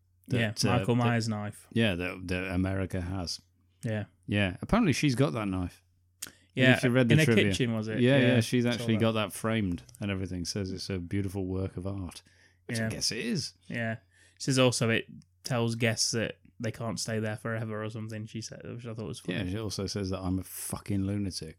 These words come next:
Speaker 1: Yeah, so don't stay at
Speaker 2: And
Speaker 1: my house.
Speaker 2: why would you? Why would you s-, outstay your welcome at Glenn Close's house?
Speaker 1: Don't know, I'd
Speaker 2: Surely,
Speaker 1: try.
Speaker 2: surely, yeah, I know, but surely as Glenn Close, she could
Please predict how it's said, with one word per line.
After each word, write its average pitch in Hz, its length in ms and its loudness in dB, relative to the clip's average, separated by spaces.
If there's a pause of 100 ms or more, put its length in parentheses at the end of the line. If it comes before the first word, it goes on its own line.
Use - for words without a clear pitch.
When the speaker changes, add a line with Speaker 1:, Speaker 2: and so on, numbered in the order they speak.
(140)
Speaker 1:
Yeah, 120 260 0
so 113 180 -6
don't 113 520 -6
stay 113 140 -2
at 107 80 0
Speaker 2:
And 110 80 0
Speaker 1:
my 113 60 -4
house. 113 340 -8 (540)
Speaker 2:
why 240 200 -4
would 185 240 4
you? 92 160 0
Why 135 200 -2
would 262 120 4
you 202 80 2
s-, - 160 0 (120)
outstay 131 420 0
your 104 160 2
welcome 104 320 2
at 85 140 -4
Glenn 98 240 2
Close's 95 580 -6
house? - 280 -20 (320)
Speaker 1:
Don't 320 120 -6
know, 277 220 0
I'd 185 80 0
Speaker 2:
Surely, 302 180 2
Speaker 1:
try. 113 140 2
Speaker 2:
surely, 143 540 2
yeah, 254 220 -2
I 113 100 0
know, 110 200 6
but 80 220 -8
surely 90 440 -4
as 98 200 -2
Glenn 92 320 -2
Close, 90 340 -4
she 98 200 -6
could 82 320 -10